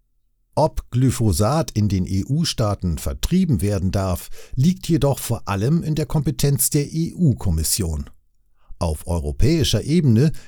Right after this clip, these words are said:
ist es Brauch, dass ein E-U-Staat für derlei Zulassungsfragen die Prüfung übernimmt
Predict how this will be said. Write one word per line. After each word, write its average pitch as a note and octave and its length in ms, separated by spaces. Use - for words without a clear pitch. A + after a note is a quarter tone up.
ist - 260
es A2 260
Brauch, E2 480
dass - 380
ein E2+ 220
E-U-Staat F#2 840
für D2 220
derlei A#2 560
Zulassungsfragen A#2 1160
die E3 120
Prüfung B2 520
übernimmt A2 640